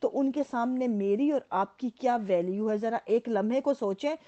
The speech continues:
तो आप कांप के रह जाएंगी। और आप ये देखें कि, अम, अ, इस पूरे, अम, जो जमात अहमदिया है,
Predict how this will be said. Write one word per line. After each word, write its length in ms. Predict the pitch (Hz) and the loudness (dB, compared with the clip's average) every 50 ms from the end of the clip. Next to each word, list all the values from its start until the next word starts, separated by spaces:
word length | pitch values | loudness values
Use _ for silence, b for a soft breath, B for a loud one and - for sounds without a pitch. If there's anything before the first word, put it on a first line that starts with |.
| b b - | b b -2
तो 60 | 285 | -2
आप 320 | - - 226 226 226 226 | 2 4 4 4 4 2
कांप 280 | - - 220 220 240 233 | -2 -2 0 0 0 -2
के 140 | - - 202 | 0 0 0
रह 140 | 180 190 208 | 0 0 -2
जाएंगी। 420 | 180 175 160 160 156 - - 190 _ - - | -4 -8 -8 -8 -10 -12 -14 -18 _ -6 -2
और 120 | 320 330 | 0 2
आप 160 | 311 320 339 - | 2 2 2 2
ये 200 | 285 247 254 302 | 2 2 2 2
देखें 480 | 285 285 254 208 196 - - 226 240 330 - - - 320 - _ | 8 8 8 8 8 6 0 0 0 0 -2 -4 -10 -20 -18 _
कि, 300 | - 320 320 302 311 302 | 0 0 2 2 2 0
अम, 600 | - - - - 247 233 233 233 226 233 220 - - - | -2 -4 -4 -2 0 2 2 2 2 0 -2 -8 -4 -2
अ, 200 | 214 214 214 214 - - - | 0 0 0 -2 -2 0 -2
इस 140 | 320 - - | -2 -2 -2
पूरे, 580 | _ - 269 269 302 339 381 392 403 403 415 | _ -8 -4 0 2 2 4 4 4 2 2
अम, 640 | - - - - 233 226 214 214 214 208 208 208 190 - - | 0 -2 0 2 2 4 4 2 2 2 0 -2 -4 -6 -6
जो 240 | 196 233 220 214 208 | 0 2 4 4 4
जमात 440 | 202 208 175 175 160 151 170 - 262 | 4 0 -2 -2 -2 -4 -4 -4 0
अहमदिया 600 | 269 254 233 220 220 226 214 190 220 202 196 180 | 0 2 2 2 0 -2 -2 -2 2 2 4 4
है, 320 | 208 196 185 202 - - | 4 2 2 2 0 0